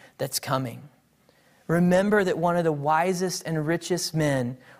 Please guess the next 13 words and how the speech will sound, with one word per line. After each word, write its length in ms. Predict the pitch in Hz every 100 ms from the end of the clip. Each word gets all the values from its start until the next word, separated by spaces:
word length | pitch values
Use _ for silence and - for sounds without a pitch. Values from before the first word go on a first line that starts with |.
| -
wrote 340 | 143 170 175
this 280 | 170 151 -
in 100 | 147
Proverbs 500 | - 139 143 143 -
three, 240 | 156 156
"Trust 460 | 135 - 170 175 -
in 80 | 196
the 100 | 190
Lord 280 | 165 160 151
with 160 | 143 -
all 220 | 143 160
your 100 | 170
heart 460 | 151 135 127 123